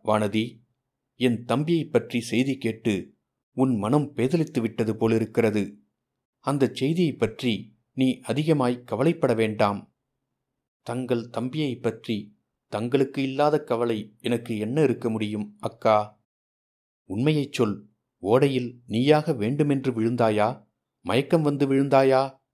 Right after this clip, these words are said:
"வேண்டுமென்று எதற்காக விழ வேண்டும்? மயக்கம் வந்துதான் விழுந்தேன். தாங்களும் அந்த வானர்குலத்து வீரருமாக என்னை காப்பாற்றினீர்கள்." "காப்பாற்றியதற்கு நன்றி உள்ளவளாக தோன்றவில்லையே."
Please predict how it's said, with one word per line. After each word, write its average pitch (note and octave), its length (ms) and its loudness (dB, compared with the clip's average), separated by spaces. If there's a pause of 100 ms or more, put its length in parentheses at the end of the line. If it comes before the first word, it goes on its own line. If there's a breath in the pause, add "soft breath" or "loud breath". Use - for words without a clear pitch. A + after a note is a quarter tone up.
(800)
"வேண்டுமென்று B2+ 920 -4
எதற்காக D3 560 -4
விழ C3+ 180 -2
வேண்டும்? C3+ 560 -2 (500)
மயக்கம் C3 460 -4
வந்துதான் B2 500 -2
விழுந்தேன். A2+ 600 -4 (460)
தாங்களும் C#3+ 680 0
அந்த B2 220 -4
வானர்குலத்து C3 640 -2
வீரருமாக A2+ 880 -2
என்னை A#2 280 -2
காப்பாற்றினீர்கள்." A2+ 960 -2 (1080)
"காப்பாற்றியதற்கு B2+ 1080 0
நன்றி C#3 340 0
உள்ளவளாக C3+ 580 4
தோன்றவில்லையே." A#2+ 920 0